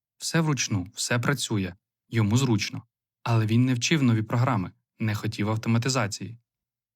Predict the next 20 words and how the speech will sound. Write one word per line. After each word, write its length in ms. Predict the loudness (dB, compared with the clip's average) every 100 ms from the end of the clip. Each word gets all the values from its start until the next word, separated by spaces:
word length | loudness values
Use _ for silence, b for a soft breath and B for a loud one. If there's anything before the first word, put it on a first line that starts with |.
| -4
Навіщо? 500 | 0 2 2 0 -6 -14 _ -4
І 80 |
так 260 | -2 0 0
добре. 340 | 2 2 0 -8 _ _ _ _ _ _
Потім 360 | -4 0 2 4
нова 200 | 4 2
система. 560 | 0 -4 -2 -2 -2 -8 _ _ _
А 140 | -4 0
він 200 | 4 4
не 60 |
встигає. 600 | 4 0 0 0 0 -4 -10 _ _ _ -4
Його 260 | 2 2 2
комфортна 560 | 0 0 0 0 -4
зона 400 | 0 2 2 0 -8 _
стала 360 | -8 0 2 2
зоною 400 | 0 2 4 4
некомпетентності. 1080 | 2 2 0 0 0 -2 -6 -10 -12 -18 _ _ _ _ _
Що 260 | -2 2 4
робити? 400 | 4 2 0 -10 _ _ _ _ _ _ _ _ _ _
Перше. 380 | 0 0 -2